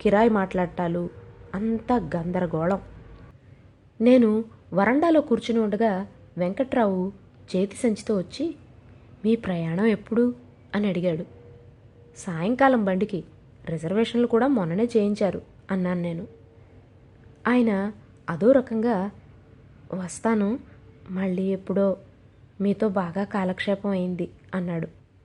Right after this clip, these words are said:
తర్వాత పిల్లని నడిపించుకొని చేతి సంచి మోసుకొని నడిచిపోయాడు. ఆయన వీధి మలుపు తిరిగి కనుమరుగయ్యేంత వరకు చూస్తూనే ఉన్నాను.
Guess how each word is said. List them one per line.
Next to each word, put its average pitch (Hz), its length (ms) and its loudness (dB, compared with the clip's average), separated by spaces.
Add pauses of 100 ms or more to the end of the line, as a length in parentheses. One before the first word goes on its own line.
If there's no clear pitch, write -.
(800)
తర్వాత 247 600 2 (160)
పిల్లని 262 260 6
నడిపించుకొని 208 720 -2 (480)
చేతి 220 200 2
సంచి 220 340 0
మోసుకొని 190 580 -4 (160)
నడిచిపోయాడు. 170 680 -6 (1200)
ఆయన 185 400 -2 (400)
వీధి 214 340 2
మలుపు 247 300 2
తిరిగి 202 480 -2 (440)
కనుమరుగయ్యేంత 196 800 0
వరకు 190 420 0 (140)
చూస్తూనే 185 540 -2
ఉన్నాను. 180 400 -4